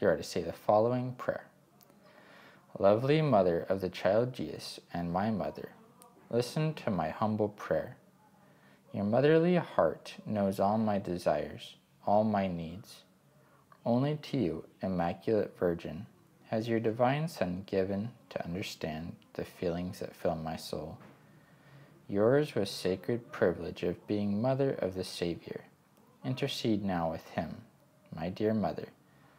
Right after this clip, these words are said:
so that according to his will, I may be mother or mother of other children sent by the Lord. This I ask, Lady of the Milk,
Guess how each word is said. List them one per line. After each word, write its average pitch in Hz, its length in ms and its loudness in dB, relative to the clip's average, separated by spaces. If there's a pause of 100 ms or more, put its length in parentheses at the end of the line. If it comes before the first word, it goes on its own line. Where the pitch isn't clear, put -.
(200)
so - 220 -2
that 104 180 4
according 131 400 0
to 127 60 -2
his 135 280 0
will, 98 420 -2 (420)
I 110 100 0
may 127 160 0
be 117 180 2
mother 87 460 -2 (300)
or 95 40 0
mother 92 380 2
of 90 180 0
other 92 240 0
children 85 680 -2
sent - 400 -10
by 85 120 2
the 85 140 -2
Lord. 78 360 -6 (680)
This - 400 -2
I 87 100 0
ask, - 480 -4 (320)
Lady 85 220 -2
of - 160 -12
the - 60 -4
Milk, 92 360 -2